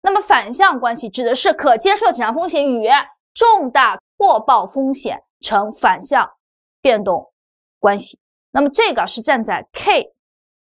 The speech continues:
恒定的情况下，对吧？当可接受的审计风险水平啊一定的情况下，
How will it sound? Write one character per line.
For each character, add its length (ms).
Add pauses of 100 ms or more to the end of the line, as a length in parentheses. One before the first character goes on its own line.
(220)
恒 280
定 160
的 80
情 140
况 180
下， 180 (240)
对 100
吧？ 100 (300)
当 320 (200)
可 260
接 300
受 240
的 120
审 320
计 200
风 240
险 200
水 200
平 260
啊 200 (440)
一 140
定 340
的 80
情 220
况 180
下， 280